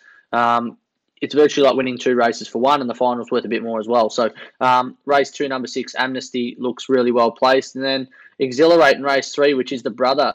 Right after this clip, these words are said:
to, um, Revolution. So those three race, three or four races on the card there to start. So there is four maiden heats, but those are chock full of talent, and there's some really, really impressive pups in those. So, um,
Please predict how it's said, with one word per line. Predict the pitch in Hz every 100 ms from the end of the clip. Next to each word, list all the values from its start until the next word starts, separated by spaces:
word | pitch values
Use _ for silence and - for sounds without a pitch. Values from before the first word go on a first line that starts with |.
| _
to, | - 143 139 131 127
um, | 123 123 123 123 -
Revolution. | 131 135 123 135 156 123
So | - 151 - - _ _ -
those | 147 226 262
three | - 202
race, | 170 165 160 - - _
three | - 160
or | 143
four | 151 139
races | 139 135 127
on | 131
the | 123
card | - 131
there | 127 120
to |
start. | 107 139 127 120 -
So | -
there | 127 127
is | 123
four | - 131 123 120 -
maiden | 120 117 113 113
heats, | 113 -
but | - - _ _ -
those | 160 185 202 180 -
are | 139 135 127 - _
chock | - - 160 -
full | 165 131
of | 117
talent, | 123 123 120 123 -
and | 123 131
there's | 123
some | 135 127 123
really, | 131 143 143 135
really | 123 127 120
impressive | 113 - 123 - 113
pups | - 120 -
in | 120
those. | 117 120 110
So, | 131 123 - - _ -
um, | 135 135 131 131